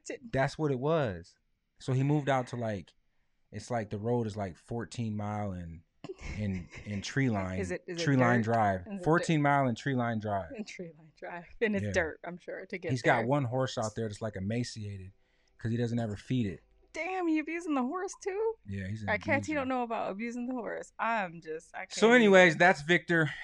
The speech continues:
Speaker 2: That's the guy
Speaker 1: So
Speaker 2: that
Speaker 1: that's
Speaker 2: we're
Speaker 1: what we're
Speaker 2: worried
Speaker 1: worried
Speaker 2: about
Speaker 1: about
Speaker 2: doing some
Speaker 1: tomorrow.
Speaker 2: weird shit. And, um,
Speaker 1: <laughs>
Speaker 2: so weird, Victor, if you're watching this, <laughs> I'm sorry, bro, that I just told your whole life story. Don't do no weird shit to nobody,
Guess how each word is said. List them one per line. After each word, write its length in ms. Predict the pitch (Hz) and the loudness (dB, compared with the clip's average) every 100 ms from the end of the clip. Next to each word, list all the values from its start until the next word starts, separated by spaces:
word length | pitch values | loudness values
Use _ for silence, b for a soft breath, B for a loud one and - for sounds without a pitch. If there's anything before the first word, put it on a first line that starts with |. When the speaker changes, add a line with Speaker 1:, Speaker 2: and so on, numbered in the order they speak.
| 139 | 4
Speaker 2:
That's 220 | 170 - | 4 4
the 100 | 165 | 0
guy 200 | 151 143 | 4 6
Speaker 1:
So 80 | 139 | 8
Speaker 2:
that 20 | |
Speaker 1:
that's 220 | 262 135 | 8 8
Speaker 2:
we're 60 | 135 | 8
Speaker 1:
what 20 | |
we're 60 | 123 | 6
Speaker 2:
worried 120 | 123 | 6
Speaker 1:
worried 120 | 127 | 6
Speaker 2:
about 100 | 120 | 4
Speaker 1:
about 180 | 117 120 | 4 2
Speaker 2:
doing 80 | 117 | 2
some 100 | - 110 | -2 -4
Speaker 1:
tomorrow. 120 | 117 | -2
Speaker 2:
weird 220 | 120 117 | -2 -2
shit. 380 | - 113 110 - | -4 -6 -6 -8
And, 200 | 101 101 | -16 -18
um, 300 | 98 98 95 90 - | -16 -16 -18 -16 -8
Speaker 1:
<laughs> 600 | 254 - - _ _ - | -8 -8 -16 _ _ -12
Speaker 2:
so 180 | - 117 | -4 0
weird, 320 | 123 160 - - | 2 0 -2 -8
Victor, 320 | 120 180 190 185 | -2 0 2 0
if 80 | 160 | 2
you're 120 | 147 | 2
watching 320 | 151 165 170 | 4 4 0
this, 280 | 175 170 127 b b | -2 -2 -4 b b
<laughs> 180 | b b | b b
I'm 160 | 131 | -2
sorry, 400 | 127 139 139 147 | 0 2 2 2
bro, 320 | 143 143 147 139 | 2 2 2 2
that 120 | 120 | 0
I 40 | |
just 120 | 117 - | -2 -2
told 220 | 123 110 | -2 -2
your 80 | 113 | -4
whole 80 | 117 | -4
life 200 | 113 107 | -6 -6
story. 280 | - 117 113 | -4 -4 -2
Don't 140 | 117 | -4
do 100 | 120 | -4
no 140 | 113 | -4
weird 240 | 107 104 104 | -4 -4 -6
shit 240 | - 92 | -8 -12
to 100 | - | -10
nobody, 260 | 95 82 - | -12 -12 -12